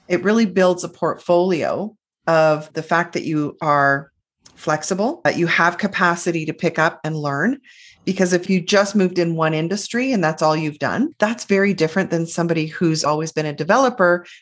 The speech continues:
but they've worked in five completely different. To me, as a recruiter, seeing a resume like that would be like chocolate just melting in your <laughs> hands. It's, oh my God.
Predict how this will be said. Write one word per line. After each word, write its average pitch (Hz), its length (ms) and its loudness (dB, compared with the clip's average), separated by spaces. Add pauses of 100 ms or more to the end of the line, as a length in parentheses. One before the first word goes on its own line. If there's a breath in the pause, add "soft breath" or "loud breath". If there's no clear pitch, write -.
but 175 140 0
they've 165 240 2
worked 165 420 0
in 151 340 -2
five 160 540 0
completely 220 920 -2
different. 147 520 -4 (100)
To 214 100 -2
me, 196 640 0 (240 loud breath)
as 175 140 2
a 165 80 0
recruiter, 156 540 0
seeing 170 280 -2
a 160 60 -2
resume 160 420 0
like 127 240 -8
that 180 360 2
would 165 180 -4
be 165 180 -4
like 147 300 -4 (380)
chocolate - 800 -2 (600 soft breath)
just 226 160 -6
melting 190 600 4
in 156 100 -4
your 147 140 0
<laughs> 165 140 -2
hands. 156 360 -4
It's, 190 180 -2 (120)
oh 214 80 4
my 180 180 2
God. 156 440 2